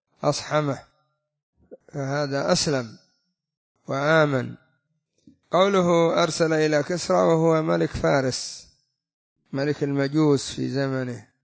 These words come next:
وإلى قيصر ملك الروم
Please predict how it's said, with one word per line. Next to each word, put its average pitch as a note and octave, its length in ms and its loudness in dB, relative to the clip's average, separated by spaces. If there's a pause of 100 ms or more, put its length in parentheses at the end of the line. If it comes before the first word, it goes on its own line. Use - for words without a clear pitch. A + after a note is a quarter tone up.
(960)
وإلى D3 300 -2
قيصر F3 520 0
ملك D#3 380 -2
الروم D3 520 2